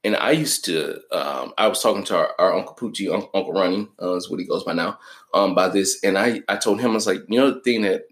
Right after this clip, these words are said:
that, uh, fucked me up in my twenties was I thought I would learn a life lesson once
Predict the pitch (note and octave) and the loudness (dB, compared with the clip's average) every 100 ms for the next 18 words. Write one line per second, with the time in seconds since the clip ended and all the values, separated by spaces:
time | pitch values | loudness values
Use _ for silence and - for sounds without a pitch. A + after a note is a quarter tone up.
0 | - F2+ F2+ - - - - A2+ A2 G#2 | -4 -2 0 0 -2 -4 -2 -2 0 0
1 | G#2 - F#2 F2+ - G#2 F#2+ F2 - F2+ | 0 0 -4 -4 -4 -2 0 -2 -2 -2
2 | E2+ - - - _ - A#2 - A2+ E2+ | -2 -6 -18 -20 _ -2 0 2 4 4
3 | A1 - _ - E2+ E2+ F2+ F#2 F#2+ G2 | 2 -4 _ -4 -2 0 2 4 4 2
4 | F#2 - D#2+ F2 E2 F2 D#2 D#2+ - G2+ | -2 -4 -4 -2 -2 -2 -4 -2 -2 -2
5 | G#2 - _ _ E2 D#2 D#2+ - - - | -4 -8 _ _ -6 -2 -2 -2 0 0
6 | - - | 0 -4